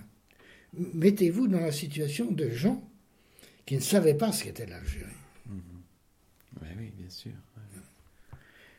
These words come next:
Speaker 1: Et alors là, là, cette fois, ça a été le déclic pour moi. Parce que les troubles ont commencé exactement le mois suivant, le huit mai, le jour de l'armistice.
Speaker 2: Oui, oui, quarante-cinq, hein, oui, oui.
Speaker 1: Oui.
Speaker 2: Oui, le jour de la capitulation,
Speaker 1: Voilà.
Speaker 2: oui, oui.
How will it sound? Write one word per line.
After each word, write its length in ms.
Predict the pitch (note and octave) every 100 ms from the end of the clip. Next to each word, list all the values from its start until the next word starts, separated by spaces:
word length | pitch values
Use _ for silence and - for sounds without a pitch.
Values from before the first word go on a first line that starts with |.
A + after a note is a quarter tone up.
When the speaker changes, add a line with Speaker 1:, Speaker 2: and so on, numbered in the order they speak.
| _ -
Speaker 1:
Et 60 |
alors 300 | C#3+ D#3 C#3+
là, 340 | D3 F#3 G#3+ - - - - -
là, 160 | C#3
cette 220 | D3 B2+
fois, 140 | A#2+ E3
ça 120 | D3
a 20 |
été 160 | B2+ B2
le 60 |
déclic 420 | G#2+ B2+ B2 C#3+ -
pour 120 | -
moi. 220 | G2+ - - - _ _ _ _
Parce 180 | - B2
que 80 | D3
les 160 | C#3
troubles 260 | C3+ G3+ D3
ont 80 | C#3+
commencé 380 | C3 A#2+ B2+ E3
exactement 680 | A2+ C#3 - B2 D#3 F#3 - - - - - -
le 120 | A#2
mois 220 | B2 A#2+
suivant, 420 | - C3+ C3 G#3
le 140 | E3+ B2
huit 240 | C3+ D3
mai, 100 | F#3+
le 100 | C#3+
jour 160 | C#3 F3
de 80 |
l'armistice. 640 | C#3 C3+ D3 - G#3+ - -
Speaker 2:
Oui, 80 | F#2
oui, 140 | F2+ -
quarante-cinq, 600 | - G2 G2+ - D2 -
hein, 100 | F2+ F2
oui, 80 | F2+
oui. 60 | C3+ C#3
Speaker 1:
Oui. 60 | -
Speaker 2:
Oui, 120 | F#2+ E2+
le 60 |
jour 160 | E2+ G2+
de 60 |
la 80 | F#2
capitulation, 480 | F2+ F#2 - - D3
Speaker 1:
Voilà. 180 | C#3+ - -
Speaker 2:
oui, 60 |
oui. 60 | C#2+